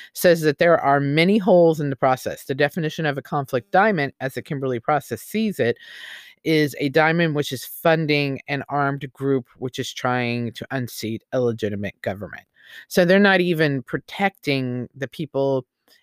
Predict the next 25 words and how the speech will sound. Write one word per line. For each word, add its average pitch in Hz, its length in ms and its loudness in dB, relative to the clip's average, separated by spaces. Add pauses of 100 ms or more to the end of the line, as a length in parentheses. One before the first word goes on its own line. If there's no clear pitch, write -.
(120)
unless 143 640 0 (1040)
it's 147 240 -4
used 151 440 -2
to 139 60 -10
be, 123 360 -4 (120)
uh, 113 380 -2
funding 131 500 -2 (280)
to - 120 -2
unseat 139 360 -2
a - 20 -12
government. 107 420 -6 (1600)
I 156 60 -2
mean, 147 320 0
if, - 240 -8
oh, 131 180 4
okay, 139 260 2
so 135 160 -2
it's 131 140 0
okay 139 260 2
for 131 140 -2
people 131 240 -4
to 123 60 0
kill 131 220 0
each 139 140 0
other 147 400 2